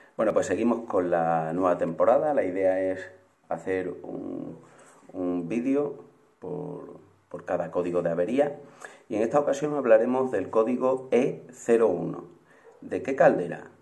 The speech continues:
Bueno, de la marca de Dietrich, y hablaremos del modelo Cena. El E cero uno, en esta ocasión, pues podemos decir que alude a un fallo en el arranque de la caldera, en el encendido, y, y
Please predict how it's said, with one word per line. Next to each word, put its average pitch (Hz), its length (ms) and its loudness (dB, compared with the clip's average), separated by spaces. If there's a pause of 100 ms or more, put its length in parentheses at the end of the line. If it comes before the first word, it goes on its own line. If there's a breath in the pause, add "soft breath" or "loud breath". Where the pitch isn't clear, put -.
(120)
Bueno, 87 260 -6
de 82 500 -8
la 85 100 -6
marca 92 360 2
de 90 140 0
Dietrich, 123 680 -4 (400 loud breath)
y 113 220 -2
hablaremos 107 560 6
del 90 140 -2
modelo 92 460 2
Cena. 82 420 -4 (680 loud breath)
El 117 160 4
E 160 60 6
cero 170 260 4
uno, 165 460 0
en 101 220 -2
esta 117 200 -4
ocasión, - 680 -2 (300 loud breath)
pues - 160 -6
podemos 131 640 0 (120)
decir 113 580 -2
que 92 540 -2
alude 117 400 6
a 113 60 6
un 110 200 0
fallo 113 320 2
en 110 60 -2
el 90 100 0
arranque 95 400 -2
de 87 120 0
la 87 100 0
caldera, 101 640 0
en 85 260 -10
el 82 140 -6
encendido, 92 580 -2 (680 loud breath)
y, 82 600 -8
y - 200 -14